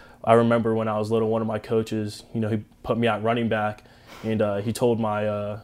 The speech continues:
he told my dad that I'd never be a quarterback, and that, you know, I'd,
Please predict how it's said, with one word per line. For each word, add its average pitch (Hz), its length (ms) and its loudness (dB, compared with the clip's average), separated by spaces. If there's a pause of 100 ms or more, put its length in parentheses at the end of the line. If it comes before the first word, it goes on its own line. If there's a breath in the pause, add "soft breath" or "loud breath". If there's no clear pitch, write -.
(100)
he 117 80 -4
told 117 180 0
my 107 140 0
dad 110 240 0
that 110 100 0
I'd 107 140 -2
never 113 180 0
be 107 140 -4
a 113 80 -6
quarterback, 107 640 -4 (340 soft breath)
and 113 120 -4
that, 107 260 0
you 117 80 -2
know, 110 120 0
I'd, 107 180 0